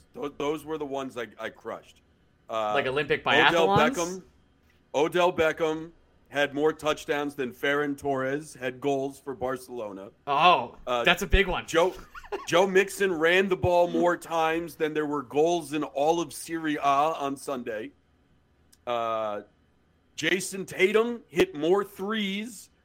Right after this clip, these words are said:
Speaker 1: than the Rams scored touchdowns. That one was the one I was more iffy on, but Tatum, thank you, went four of nine. The Rams only scored three touchdowns.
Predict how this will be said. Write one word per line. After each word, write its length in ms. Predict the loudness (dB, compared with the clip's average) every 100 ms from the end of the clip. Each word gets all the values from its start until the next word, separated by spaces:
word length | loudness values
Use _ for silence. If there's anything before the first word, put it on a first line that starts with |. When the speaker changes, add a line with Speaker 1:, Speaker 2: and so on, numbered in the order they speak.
| _
Speaker 1:
than 220 | 0 0
the 100 | 2
Rams 500 | -2 0 0 0 -4 -6
scored 360 | -2 -2 -4
touchdowns. 840 | -4 -4 -4 -4 -4 -4 -8 -12 _ _ _
That 260 | -2 0 0
one 280 | 0 0 0
was 180 | -2
the 80 | 0
one 220 | 2 2
I 80 | 2
was 200 | 0 -2
more 200 | -2 -2
iffy 340 | 0 -2 -4 -4
on, 180 | -4 -4
but 280 | -4 -6 -8 _ _ _
Tatum, 380 | 2 4 4 0
thank 320 | 0 0 0
you, 100 | -4
went 180 | -4 -4
four 260 | -2 0 0
of 120 | 0
nine. 340 | -2 0 -2
The 80 | -4
Rams 320 | -4 -4 -4
only 180 | -6 -8
scored 300 | -8 -8 -8
three 180 | -10 -14
touchdowns. 640 | -14 -16 -16 -16 -16 -20